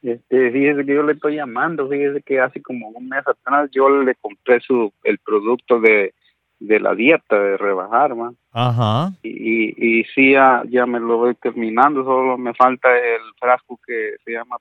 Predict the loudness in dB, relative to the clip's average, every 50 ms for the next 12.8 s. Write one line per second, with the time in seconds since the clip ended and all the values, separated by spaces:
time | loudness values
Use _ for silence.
0 | _ -14 -16 -16 _ -6 -6 -6 -6 -6 -10 -8 -2 0 0 0 _ _ -8 -6
1 | -4 -4 -4 -6 -8 _ _ _ _ _ _ -12 -10 -8 -4 -2 0 2 2 2
2 | 2 2 0 0 -2 -6 -8 _ _ _ _ _ _ _ _ _ _ -4 -4 -2
3 | -2 -4 -4 -2 0 0 0 -2 -4 -4 -4 -6 -6 -4 -2 0 2 2 2 0
4 | -2 -4 -4 2 2 2 2 2 0 0 2 2 2 0 -2 -4 -8 -10 -14 -12
5 | -10 -10 -10 -10 -12 -8 -6 -6 -6 -4 -6 -8 -8 -8 -8 -8 -4 -2 -2 -2
6 | -2 0 0 0 0 0 -2 -8 -10 -14 _ _ -4 -2 0 0 0 -2 -2 _
7 | _ -10 -8 -4 0 0 0 0 -2 -2 -2 0 0 2 2 2 4 2 0 0
8 | 0 -6 -6 -6 -8 -8 -10 -12 _ _ _ _ _ _ _ -4 0 2 2 2
9 | 2 2 2 2 2 2 2 2 2 0 2 2 0 0 0 -2 _ -4 -4 -4
10 | _ -2 0 2 0 0 -2 -4 -2 0 2 2 0 -2 -4 -4 -4 -2 -2 -2
11 | -4 -6 _ _ _ _ _ _ _ _ _ _ _ -8 -8 -6 -4 -2 -2 -2
12 | -2 -4 -4 -4 -4 0 0 2 4 2 2 0 -2 -6 -8